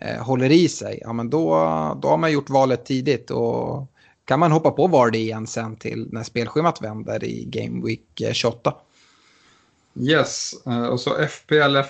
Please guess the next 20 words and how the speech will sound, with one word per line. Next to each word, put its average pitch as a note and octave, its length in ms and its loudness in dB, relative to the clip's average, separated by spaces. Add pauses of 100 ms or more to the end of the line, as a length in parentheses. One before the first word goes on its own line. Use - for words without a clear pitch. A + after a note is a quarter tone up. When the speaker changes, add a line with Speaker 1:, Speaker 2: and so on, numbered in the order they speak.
Speaker 2:
P D3+ 80 0
L, B2 160 2
han B2 140 -2
får A#2+ 200 -2
summera B2+ 500 0
det, G#2+ 360 -6
hela A#2 220 0
det A2 80 4
här A2+ 80 4
avsnittet A#2+ 600 -4
då. G2 360 -8
Eh, A2 260 -2
vilken C#3 480 2
Liverpool-trio A#2 840 2
för G#2+ 140 -8
Game G#2 300 -2
Week G#2 100 -6
tjugofyra A2 460 -2
och A2 100 -2
framåt? B2+ 560 -2